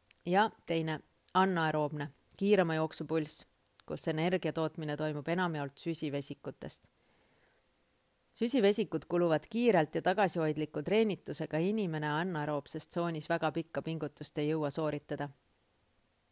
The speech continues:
Kui ainult hea tunde pärast käia jalutamas ja sörkimas, siis selle jaoks pole otseselt teste vaja.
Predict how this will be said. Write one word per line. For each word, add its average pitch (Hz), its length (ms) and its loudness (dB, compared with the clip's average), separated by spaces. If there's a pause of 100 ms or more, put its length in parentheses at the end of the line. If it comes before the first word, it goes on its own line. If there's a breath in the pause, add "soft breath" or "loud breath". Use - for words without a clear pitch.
(460)
Kui 190 140 4
ainult 190 320 4
hea 202 200 8
tunde 202 280 2
pärast 170 280 2
käia 170 260 2
jalutamas 180 540 0
ja 160 60 -6
sörkimas, 180 580 -2
siis - 160 -8
selle 220 280 2
jaoks - 280 -2
pole 151 260 -2
otseselt 147 480 -8
teste 151 360 -6
vaja. 139 200 -2